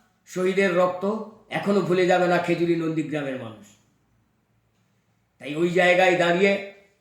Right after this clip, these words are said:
উনি ভেবেছেন, নেতাজির জন্মদিনে উনি ভাবলেন,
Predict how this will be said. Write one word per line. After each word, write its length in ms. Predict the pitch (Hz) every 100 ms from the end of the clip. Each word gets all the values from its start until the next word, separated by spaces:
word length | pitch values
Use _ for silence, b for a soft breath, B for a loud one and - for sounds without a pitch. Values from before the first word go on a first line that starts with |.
| _ _ _ _
উনি 160 | 143 165
ভেবেছেন, 440 | 156 220 226 156 - - _ _ _ -
নেতাজির 440 | 151 175 170 170
জন্মদিনে 560 | 170 175 185 185 190 185
উনি 160 | 180
ভাবলেন, 420 | 175 160 170 185